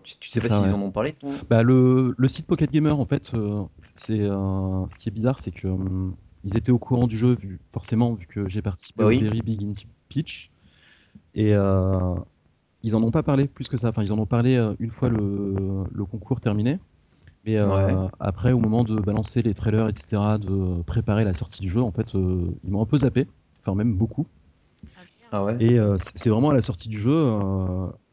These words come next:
Speaker 2: je les ai recontactés, toujours pas de réponse. Et là, il y a un, un journaliste qui m'a contacté, qui est tombé sur le jeu, euh, un peu au hasard. Et, et c'est là que ça a commencé, en fait. C'est, c'est, euh, ils ont publié une news et ça a été repris par plein d'autres sites. Et ce qui fait qu'au final, le, le plus grand public, euh,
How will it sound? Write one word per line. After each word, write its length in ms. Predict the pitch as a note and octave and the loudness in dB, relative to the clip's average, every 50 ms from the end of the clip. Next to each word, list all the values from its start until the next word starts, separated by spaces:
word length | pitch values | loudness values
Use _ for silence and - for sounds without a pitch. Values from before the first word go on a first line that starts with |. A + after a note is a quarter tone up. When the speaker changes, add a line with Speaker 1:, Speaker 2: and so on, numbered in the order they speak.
| _ _ _ _ _ _ _ _ _ _ - | _ _ _ _ _ _ _ _ _ _ -16
Speaker 2:
je 160 | F2 F#2+ A2+ | -6 -4 -2
les 120 | G2+ G#2 | 0 2
ai 20 | A#2+ | 2
recontactés, 640 | C3 D3+ - D3+ C3 B2+ A2+ - - B2 C#3 D#3 | 2 2 0 0 -2 -2 -2 0 0 0 0 0
toujours 240 | - - B2+ C3 - | -2 -6 -8 -4 -2
pas 100 | - C3 | 0 2
de 60 | A#2+ | 2
réponse. 360 | A#2 G#2 G#2+ A#2+ D#3 F3+ - | 2 0 0 -2 -4 -4 -4
Et 80 | - G2+ | -4 -2
là, 80 | A2+ | -2
il 80 | C#3 C3+ | 0 0
y 20 | |
a 60 | A#2 G2+ | 0 0
un, 280 | F#2+ F#2+ G2 F#2+ - - | 0 -2 -2 -4 -4 -6
un 60 | A2 | -6
journaliste 420 | G#2 A2 A2 A2 G#2+ A2 - - - | -4 -2 -2 -2 0 -2 -4 -6 -8
qui 180 | - - - | -12 -10 -4
m'a 120 | G#2 G2+ G2+ | -4 -4 -4
contacté, 420 | - G#2+ G2 A2 - - B2 C3+ | -4 -2 -2 -2 -2 0 -2 -2
qui 80 | - - | -2 -2
est 60 | F2+ | -4
tombé 180 | - A2+ A#2+ | 0 -2 -2
sur 160 | A#2+ - - A#2+ | -2 -2 -8 -8
le 60 | G2+ | -4
jeu, 160 | F#2+ A#2+ B2 | 0 0 2
euh, 320 | B2 A2 G2+ G2 F#2+ F#2+ F#2 G#2+ - _ _ _ _ _ _ _ _ _ _ _ _ _ _ - | 2 2 0 0 -2 -2 -4 -6 -10 _ _ _ _ _ _ _ _ _ _ _ _ _ _ 0
un 80 | A#2 - | 0 2
peu 100 | - C#3 | 4 4
au 140 | C#3 C3+ | 4 6
hasard. 300 | B2 A2+ G#2 A#2 B2+ D3+ | 4 4 4 2 2 2
Et, 120 | C#3 G#2+ F2+ - _ _ _ _ _ _ _ _ _ _ _ _ _ _ - | 2 0 -2 -6 _ _ _ _ _ _ _ _ _ _ _ _ _ _ -6
et 60 | G2+ | -2
c'est 100 | - C3+ | 2 2
là 80 | B2+ C#3 | 2 2
que 60 | - | 2
ça 80 | C#3+ | 0
a 20 | B2+ | 0
commencé, 280 | - B2 B2+ A#2+ A#2+ B2 | 2 2 0 0 0 -2
en 60 | A2 | -2
fait. 180 | F2 A2 G#2 - | -2 -4 -4 -4
C'est, 160 | - G#2+ F#2 | -8 -10 -10
c'est, 260 | - - A#2 G#2+ G2+ | -6 -4 -2 0 0
euh, 300 | G2 G2 G2 F#2+ F#2+ F#2+ - - _ _ _ | 0 0 0 -2 -2 -4 -8 -10 _ _ _
ils 140 | F2+ G2 A#2+ | -4 -2 -2
ont 40 | C3 | -2
publié 260 | - C#3 C3 B2+ C3 | -2 -4 -2 0 2
une 80 | B2+ B2 | 2 4
news 300 | B2 B2+ D3 D#3 B2+ A#2+ | 4 4 2 2 0 -2
et 40 | |
ça 100 | G2 - | -4 -2
a 60 | G2+ G2 | -4 -4
été 120 | F2+ G#2+ | -2 -2
repris 280 | G2+ G#2 G2 - - A2+ | -2 -2 -4 -4 -6 -4
par 180 | - F#2 - - _ _ _ _ | -4 -6 -6 -8 _ _ _ _
plein 160 | _ - C3 B2+ | _ -2 2 2
d'autres 200 | B2+ A#2+ - - | 2 0 0 -2
sites. 280 | - B2 - - - _ - - - - - - | -4 -4 -4 -6 -20 _ -20 -20 -20 -16 -8 -8
Et 40 | |
ce 60 | F2+ - | -8 -8
qui 100 | - - | -2 -2
fait 100 | D3+ C#3+ | 0 2
qu'au 120 | - C3 | 2 0
final, 240 | - - - C#3+ D#3 | 0 0 0 2 2
le, 160 | B2+ G#2+ G2 | 2 2 0
le 120 | G2+ G2+ | -2 -4
plus 180 | G2 - - A#2 | -8 -8 -10 -6
grand 140 | A2 B2+ C3+ | -4 -4 -4
public, 420 | - - B2+ B2 C#3+ - - - | -4 -8 -4 -4 -4 -4 -2 -4
euh, 400 | A#2 A2 G#2+ G#2 G#2 G2+ G2+ G2+ | -2 0 0 -2 -2 -2 -4 -6